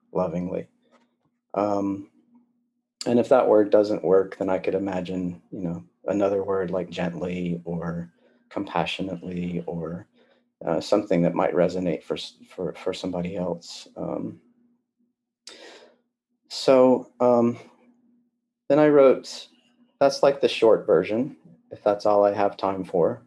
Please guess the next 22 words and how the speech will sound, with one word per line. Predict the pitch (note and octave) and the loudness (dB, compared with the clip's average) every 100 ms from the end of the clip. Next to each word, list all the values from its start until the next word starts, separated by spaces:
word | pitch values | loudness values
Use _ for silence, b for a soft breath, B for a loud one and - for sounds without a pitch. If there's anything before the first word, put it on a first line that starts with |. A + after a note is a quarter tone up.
| - | -10
and | G2 G2 | -8 -6
I | G2 | -6
can | A2 G2+ G2 _ | -6 -8 -10 _
certainly | - B2 - G2+ | 4 6 6 0
remember | G2 G2 F#2+ F#2+ | -2 -2 -2 -2
one | F2+ F#2+ | 0 0
word. | G2 G2 F2 - B B B B B B B _ _ _ | 2 2 2 -4 B B B B B B B _ _ _
Um, | - A2+ A2 G#2+ G#2+ _ _ _ | 0 2 4 2 -4 _ _ _
I | C#3 | 2
wrote | C3+ B2+ | 6 6
another | B2 A2+ A2+ | 6 6 6
paragraph | A2+ A2+ G#2 G2+ G2+ G2 G2 - | 4 4 6 6 6 4 2 0
which | G#2 - | -2 -2
kind | - G#2+ | -2 -2
of | G2+ | 0
expounds | G#2 - - G2 G2+ G2 | -4 -4 -2 0 0 -2
on | G2+ G2 | -2 0
that. | F#2 F#2 B2+ | -2 -2 -2
It's | B2 | 2
a | |
little | C3+ A#2 G#2 | 4 6 6
aspirational. | - G2 - G2+ F#2+ F#2+ - G2 G2 G2 | 4 2 -2 0 2 2 0 -4 -2 -4